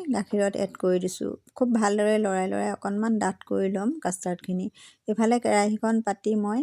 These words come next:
ঘি তিনি চামুচ দি চেৱৈখিনি দি দিছোঁ। অকণমান সময় চেৱৈখিনি ল' ফ্লেমত ভাজিম, কিয়নো জ্বলি যাব। ইফালে কাষ্টাৰ্ডখিনি ৰেডি হৈ আহিলে। ইয়াত দুচামুচ চেনি দিছিলোঁ, এতিয়া ড্ৰাই ফ্ৰুটছ দি দিছোঁ।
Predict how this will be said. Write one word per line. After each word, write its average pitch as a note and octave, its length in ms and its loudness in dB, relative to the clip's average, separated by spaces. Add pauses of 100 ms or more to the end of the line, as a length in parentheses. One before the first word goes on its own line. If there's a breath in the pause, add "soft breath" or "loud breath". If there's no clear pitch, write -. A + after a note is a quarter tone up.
ঘি G#3 220 0
তিনি G3 300 -2
চামুচ G3+ 320 -2
দি - 140 -8
চেৱৈখিনি F#3+ 600 -4
দি F#3 160 -2
দিছোঁ। F3+ 400 -6 (520 soft breath)
অকণমান B3 500 0
সময় A#3 260 2
চেৱৈখিনি G#3 600 -2 (100)
ল' G#3 260 4
ফ্লেমত A3+ 440 0
ভাজিম, F#3 360 -2 (160)
কিয়নো G#3 460 -4
জ্বলি G3 280 0
যাব। F3+ 180 -2 (180)
ইফালে A3 260 0
কাষ্টাৰ্ডখিনি G#3 680 -2
ৰেডি F#3 240 0
হৈ G#3 160 0
আহিলে। F#3 260 0
ইয়াত G3 180 -2
দুচামুচ G3 480 -4
চেনি G3 300 -2
দিছিলোঁ, G#3 360 -2
এতিয়া F#3 240 0
ড্ৰাই F#3 260 -4
ফ্ৰুটছ F#3 340 -6
দি G3 140 -2
দিছোঁ। F3+ 340 -6